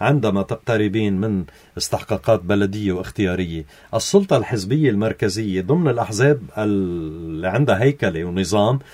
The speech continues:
بتخف على الحالة الأهلية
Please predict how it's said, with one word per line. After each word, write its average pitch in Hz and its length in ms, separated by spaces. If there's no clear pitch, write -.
بتخف - 760
على 113 540
الحالة 135 760
الأهلية 110 1400